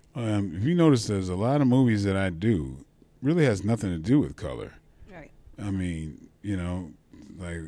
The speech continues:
Speaker 1: if I did Falcon Rising, Never Back Down, uh, Blood and Bone,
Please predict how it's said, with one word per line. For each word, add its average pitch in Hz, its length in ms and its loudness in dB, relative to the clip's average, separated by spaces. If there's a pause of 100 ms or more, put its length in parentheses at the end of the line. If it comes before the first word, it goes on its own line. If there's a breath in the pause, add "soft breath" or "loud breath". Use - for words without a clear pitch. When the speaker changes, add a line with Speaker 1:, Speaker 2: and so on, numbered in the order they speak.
Speaker 1:
if 87 120 -8
I 95 140 -4
did 92 240 -6
Falcon 101 460 -4
Rising, 98 1000 -4
Never 98 220 -2
Back 98 320 -4
Down, 98 680 -4 (640 soft breath)
uh, 69 440 -8 (760)
Blood 101 240 0
and 87 160 -2
Bone, 98 500 0